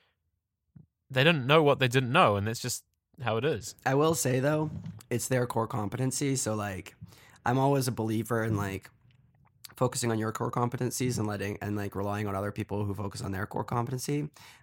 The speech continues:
Speaker 2: But in order for something to be a core competency, you actually have to be competent.
Speaker 1: Yeah, right, and this just reveals that it's pretty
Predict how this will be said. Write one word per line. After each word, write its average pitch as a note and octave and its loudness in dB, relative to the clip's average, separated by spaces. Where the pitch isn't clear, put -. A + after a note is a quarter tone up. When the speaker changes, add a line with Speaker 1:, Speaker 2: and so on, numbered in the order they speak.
Speaker 2:
But A#2 2
in A2+ 2
order C#3+ 6
for D3+ 0
something A#2+ 0
to A#2 -2
be A#2 0
a G#2+ -2
core G#2 0
competency, B2+ -2
you B2+ 0
actually G2 0
have F#2 -2
to - -12
be F2+ -10
competent. - -6
Speaker 1:
Yeah, B2+ 10
right, G#2+ 10
and A#2+ 4
this C3+ 4
just - 2
reveals A#2+ 4
that G#2+ 4
it's F#2 -8
pretty G2+ 0